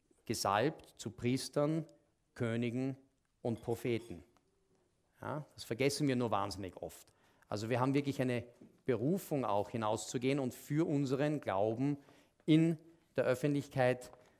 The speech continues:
Zeugnis abzulegen. Ähm, eine Sache vielleicht noch.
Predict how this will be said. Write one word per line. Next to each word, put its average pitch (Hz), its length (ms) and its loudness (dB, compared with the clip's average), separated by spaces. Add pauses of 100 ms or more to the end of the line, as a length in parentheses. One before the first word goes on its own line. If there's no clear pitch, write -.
(120)
Zeugnis 117 440 4
abzulegen. 90 680 -6 (1080)
Ähm, 120 420 2 (2500)
eine 151 240 6
Sache 135 300 4
vielleicht 127 260 0
noch. 131 180 -2